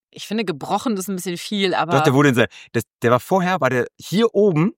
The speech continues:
Speaker 1: Ja.
Speaker 2: weißt du, von seinem Selbstbewusstsein, dass er meinte so von wegen so, "Ja, ich kann das und es gibt keinen, der in Deutschland schneller ist als ich." Und dann ist er mit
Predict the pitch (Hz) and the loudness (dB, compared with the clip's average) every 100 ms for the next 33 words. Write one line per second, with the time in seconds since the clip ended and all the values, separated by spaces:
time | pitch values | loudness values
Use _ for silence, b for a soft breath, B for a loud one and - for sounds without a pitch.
0 | - 214 190 180 127 139 127 127 120 156 | -6 0 2 2 0 -2 0 2 4 2
1 | 139 98 120 92 87 107 107 107 92 95 | 2 -8 -4 -2 -2 -2 -2 -2 -4 -4
2 | 92 85 82 90 - 98 95 - 87 - | -4 0 0 -2 -4 -2 -2 -4 -6 -8
3 | B B - 92 - 92 92 87 90 82 | B B -12 -8 -4 -2 0 -2 -2 -6
4 | 87 104 110 - 113 123 156 - _ _ | -6 -4 -4 -4 -6 -6 -6 -12 _ _
5 | _ _ _ - - 214 - - | _ _ _ -10 -6 -4 -2 2